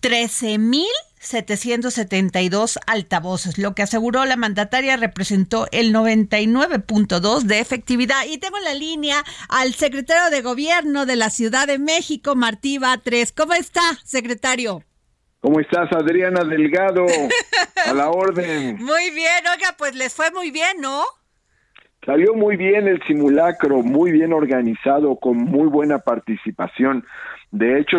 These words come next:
Speaker 2: si lo vemos desde el punto de vista de la participación general, tuvimos la participación de las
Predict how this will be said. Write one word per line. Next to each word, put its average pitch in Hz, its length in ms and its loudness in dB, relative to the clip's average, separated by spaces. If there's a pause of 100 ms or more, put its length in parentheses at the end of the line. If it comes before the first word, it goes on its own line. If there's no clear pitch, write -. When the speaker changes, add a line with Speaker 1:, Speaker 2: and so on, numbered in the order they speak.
Speaker 2:
si 139 80 2
lo 120 140 2
vemos 131 320 2
desde 113 220 2
el 104 80 0
punto 131 380 0
de 123 120 4
vista 113 680 2
de 98 160 -2
la 98 160 -2
participación 101 920 -4
general, 110 520 -2 (360)
tuvimos 143 600 0
la 113 140 2
participación 104 540 -4
de 113 120 2
las 98 120 0